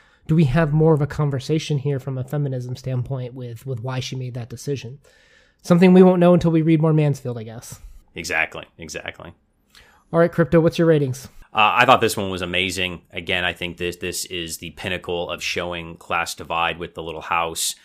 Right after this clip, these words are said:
Speaker 2: and the girls, and it's so subtly woven in there.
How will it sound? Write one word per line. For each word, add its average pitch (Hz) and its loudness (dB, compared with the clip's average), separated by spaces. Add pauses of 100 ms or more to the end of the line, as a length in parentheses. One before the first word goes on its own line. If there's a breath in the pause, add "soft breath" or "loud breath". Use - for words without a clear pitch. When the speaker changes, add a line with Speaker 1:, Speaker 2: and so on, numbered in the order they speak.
(160 soft breath)
Speaker 2:
and 82 -6
the 85 -10
girls, 82 -6
and 87 -16
it's 82 -8
so 120 2
subtly 92 -2
woven 87 -6
in 87 -10
there. 92 -4